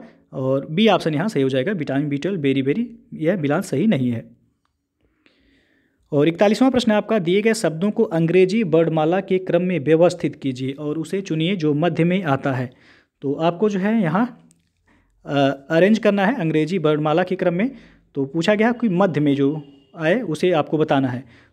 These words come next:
तो पांच टोटल हैं, मध्य में आप देख सकते हैं सबसे पहले आएगा आपका, तो यदि डिक्शनरी के according अरेंज करेंगे आप तो एस एच ई यानी कि पांचवा सबसे पहले आएगा एस एच ए आर पी,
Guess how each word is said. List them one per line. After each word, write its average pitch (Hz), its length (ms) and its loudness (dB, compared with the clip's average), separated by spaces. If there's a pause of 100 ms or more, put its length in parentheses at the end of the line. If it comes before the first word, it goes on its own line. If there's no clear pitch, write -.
तो 147 80 -4
पांच 202 380 2
टोटल 214 260 2
हैं, 262 340 0
मध्य 180 240 0
में 220 120 2
आप 196 140 0
देख 165 200 -4
सकते 185 180 -6
हैं 196 60 -2
सबसे 185 200 -6
पहले 185 240 2
आएगा 185 320 0
आपका, 180 200 0 (1080)
तो 151 220 2
यदि 156 240 0
डिक्शनरी 170 420 0
के 202 140 2
according 185 340 2
अरेंज 165 300 2
करेंगे 165 280 2
आप - 180 2 (360)
तो 139 120 -4
एस 196 400 0 (180)
एच 170 440 0
ई 139 320 -2
यानी 175 120 -4
कि 220 80 0
पांचवा 190 340 0
सबसे 160 240 -4
पहले 185 220 0
आएगा 175 280 0 (600)
एस 160 160 -2
एच 170 180 0
ए 165 120 0
आर 160 180 2
पी, 190 240 -4